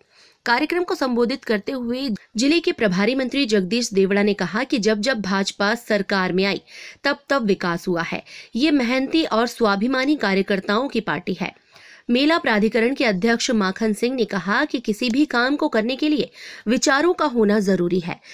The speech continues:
श्रेष्ठ विचार ही व्यक्ति को आगे ले जाते हैं। सांसद अनिल फिरोजिया ने अपने भाषण में कहा कि मोदी जी के नेतृत्व में देश तेजी से आगे बढ़ रहा है।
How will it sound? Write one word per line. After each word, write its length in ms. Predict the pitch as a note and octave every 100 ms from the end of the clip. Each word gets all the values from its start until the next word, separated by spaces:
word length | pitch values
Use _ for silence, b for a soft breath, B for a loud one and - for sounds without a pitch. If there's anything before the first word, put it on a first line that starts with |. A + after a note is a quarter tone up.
| B B
श्रेष्ठ 420 | - D#4 F4 -
विचार 460 | C4 G#3+ B3 B3+ D4+
ही 120 | C#4+
व्यक्ति 360 | B3 G3+ - C4+
को 200 | - B3+
आगे 400 | - G3+ F#3+ G3+
ले 140 | G#3+
जाते 360 | F3+ F3+ - F3+
हैं। 100 | F#3 - B B B -
सांसद 600 | G#3 G3 G3 G#3 G3 G#3
अनिल 360 | - G3+ A3
फिरोजिया 680 | A#3+ - G#3 G3+ G3 A#3+ C4+
ने 140 | C#4+ C4+
अपने 360 | G#3 - A#3
भाषण 420 | G3 G#3 G#3 D#4
में 120 | C#4 A3
कहा 360 | G3 F3 B3
कि 140 | D4 C4
मोदी 360 | G#3 G#3 C#4
जी 160 | C4 D4
के 160 | C#4+
नेतृत्व 460 | A3+ F#3+ A3+ A#3 A#3+
में 160 | G3 - B B B
देश 360 | G3 A3+ A#3+ -
तेजी 300 | C4 B3+ D4+
से 160 | D4 G#3
आगे 340 | - F#3+ G3
बढ़ 180 | F3+ F3
रहा 280 | D#3 E3+ F3
है। 280 | - G3+